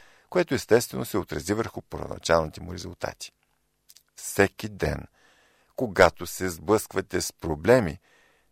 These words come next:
ви предлагам да казвате твърдо и уверено следното: „Вярвам, че Бог ще ми даде сили да постигна това, което наистина искам.“ Никога не споменавайте най-лошото.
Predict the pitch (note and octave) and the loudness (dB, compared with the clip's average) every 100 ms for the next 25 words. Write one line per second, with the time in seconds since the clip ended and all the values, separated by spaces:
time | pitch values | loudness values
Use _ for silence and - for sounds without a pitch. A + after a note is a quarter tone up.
0 | - G#2+ C#3+ - _ C3 B2+ F#2 F2 F#2+ | -8 -2 -2 -2 _ 4 4 6 10 10
1 | F#2 G2 F#2 F#2 - G#2 G#2+ G#2+ - F#2+ | 10 6 4 2 8 10 8 2 0 -2
2 | - - B2 C#3 C3 C3+ F#2+ F2 F#2 F#2 | -2 4 4 4 2 0 6 8 8 4
3 | F2+ - E2 D2 C#2 - C#2+ _ _ _ | -2 2 2 2 -6 -8 -8 _ _ _
4 | _ _ _ _ - F2+ G#2 G#2 A2 A2 | _ _ _ _ 4 10 12 10 6 2
5 | A#2 F#2+ G2+ - G2 G2 F#2+ F2 G2 G2 | 2 10 10 8 0 0 0 4 4 4
6 | - - B2+ C3+ - - - - A#2 B2 | 0 0 2 0 -2 -4 -8 -4 -4 -2
7 | B2+ - A#2 B2 - - - _ _ - | -6 4 8 8 8 -8 -20 _ _ 4
8 | F2+ G2 G#2+ G#2 G2 _ _ - F2 - | 6 6 4 2 2 _ _ -8 -8 -6
9 | - F#2 F2+ - _ - - - - - | -8 -6 -6 -8 _ -12 -12 -12 -14 -16
10 | - _ _ _ _ _ _ _ _ _ | -20 _ _ _ _ _ _ _ _ _
11 | G2 F#2+ A2+ - A2 A2+ G#2+ - C#2+ D#2 | -4 0 0 0 -4 -4 -4 -8 -8 -4
12 | D#2 C#2+ D2 - - D#2+ C2 - - - | -2 -2 -6 -12 -10 -8 -8 -8 -10 -12
13 | - | -16